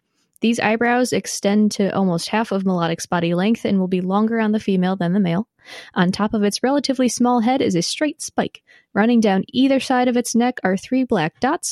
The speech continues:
similar to gills. Its lower body is a patterning of blue and pink diamond-shaped scales outlined with black.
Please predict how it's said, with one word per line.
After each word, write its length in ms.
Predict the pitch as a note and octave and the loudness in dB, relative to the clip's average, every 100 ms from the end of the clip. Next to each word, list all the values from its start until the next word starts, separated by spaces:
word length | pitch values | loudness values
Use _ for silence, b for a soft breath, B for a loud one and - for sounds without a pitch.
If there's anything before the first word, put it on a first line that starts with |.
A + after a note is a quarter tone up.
| - | -4
similar 340 | - F#3+ E3 | 0 2 0
to 80 | D#3+ | -2
gills. 480 | E3 E3 E3 B3+ - B B B | 0 0 0 -2 -4 B B B
Its 220 | G3+ - | -4 0
lower 260 | A#3 C4 A#3 | 0 2 2
body 340 | G#3 G#3+ B3 | 2 2 2
is 140 | G#3 F3+ | 0 -2
a 60 | |
patterning 520 | - A#3 A#3+ A#3+ A#3 | -2 -2 2 2 2
of 220 | B3 E3+ - | 0 -2 -2
blue 180 | C4 D4 | 2 2
and 140 | D4 | 2
pink 320 | - A#3+ C#4+ _ - | 0 -2 -4 _ -4
diamond-shaped 600 | F3+ F3+ F3 - F3 - | -2 0 0 0 -2 -2
scales 400 | - F#3+ G#3 - | -2 0 0 -2
outlined 380 | G3+ G3 F#3 F3+ | -2 0 0 0
with 200 | F3+ - | -4 -4
black. 420 | E3+ E3 - - | -4 -2 -4 -8